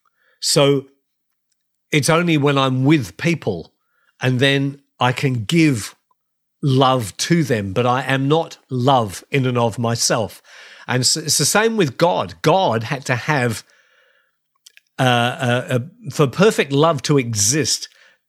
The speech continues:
God had to have an object in all of eternity. So before he created,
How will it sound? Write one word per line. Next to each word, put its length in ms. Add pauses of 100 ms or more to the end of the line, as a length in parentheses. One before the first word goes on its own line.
(560)
God 300
had 220
to 60
have 180
an 100
object 500
in 120
all 180
of 80
eternity. 640
So 200
before 340
he 100
created, 800